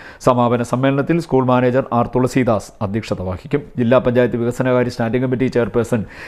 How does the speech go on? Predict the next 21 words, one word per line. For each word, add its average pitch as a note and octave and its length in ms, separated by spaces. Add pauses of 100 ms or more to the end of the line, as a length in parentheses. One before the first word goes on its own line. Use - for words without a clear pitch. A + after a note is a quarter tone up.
(120)
ബിനു D3+ 320
ഐസക് A#2+ 340
രാജു A2+ 280 (160)
ഉദ്ഘാടനം G#2+ 460
നിർവഹിക്കും. F#2 680 (220)
ലയൺസ് G3 380
ക്ലബ്ബ് A#3 200
of A3+ 120 (120)
എടത്വ D#3 360
ടൗണിന്റെ F3 420
നേതൃത്വത്തിൽ D3 680
ആൻഡപ്പൻ C#3+ 520 (100)
ആംബിയായ D3+ 480
സ്മാരക C#3 440
സമിതിയുടെ C#3+ 380
സഹകരണത്തോടെ C3 800 (360)
ക്യാമ്പിന്റെ D3 340
ഭാഗമായി D3 440
നടത്തിയ C#3 320
പരിസ്ഥിതി C3 480
ബോധവൽക്കരണ C3+ 720